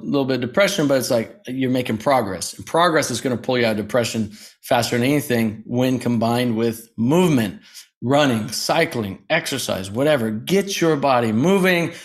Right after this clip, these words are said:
get your neurochemicals being released, your endorphins being released, makes you feel good. You can think better, and then you can take better actions. So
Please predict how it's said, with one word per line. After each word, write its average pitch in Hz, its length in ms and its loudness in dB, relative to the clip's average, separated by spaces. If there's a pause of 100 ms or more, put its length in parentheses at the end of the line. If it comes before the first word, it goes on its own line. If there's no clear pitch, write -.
(200)
get 165 240 0
your 131 80 4
neurochemicals 165 1300 2
being 131 240 2
released, 175 560 2
your 117 120 -2
endorphins 156 560 0
being 135 140 0
released, 160 420 0
makes 120 220 -4
you 117 60 -4
feel 208 280 0
good. 165 200 2
You 117 60 -4
can 110 140 -4
think 196 320 -2
better, 170 240 4
and 147 120 2
then 147 100 2
you 139 80 0
can 135 100 -2
take 123 200 -2
better 120 200 2
actions. 139 540 -2 (320)
So 135 500 0